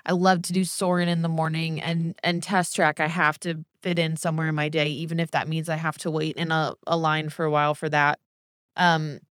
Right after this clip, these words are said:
if I had to pick one restaurant that I absolutely wanna eat in, it's gonna be in the Mexico Pavilion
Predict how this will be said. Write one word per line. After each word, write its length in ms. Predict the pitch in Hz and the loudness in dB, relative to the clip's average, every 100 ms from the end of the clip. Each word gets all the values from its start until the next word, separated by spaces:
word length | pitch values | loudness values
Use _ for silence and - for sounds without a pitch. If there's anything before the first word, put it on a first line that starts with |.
| _ _ - | _ _ 0
if 160 | 190 | 2
I 100 | 180 | 4
had 260 | 180 208 185 | 2 2 -2
to 80 | 196 | -2
pick 240 | 214 185 | -2 -2
one 320 | 180 175 180 | 2 4 4
restaurant 540 | 170 170 170 - 170 165 | 4 2 2 0 -2 0
that 80 | 156 | 0
I 60 | |
absolutely 580 | 147 139 147 - 175 160 | 2 2 2 -2 -2 -2
wanna 280 | 156 160 160 | -2 -2 -2
eat 200 | - 165 | -4 -4
in, 240 | 165 165 156 | -2 -2 -2
it's 240 | 151 175 | -4 -4
gonna 200 | - 185 | -2 0
be 140 | 170 170 | 2 0
in 100 | 160 | 0
the 60 | |
Mexico 440 | 156 147 - - 170 | -2 -2 -4 -6 -4
Pavilion 640 | 175 151 160 160 156 160 | -4 0 0 2 0 -2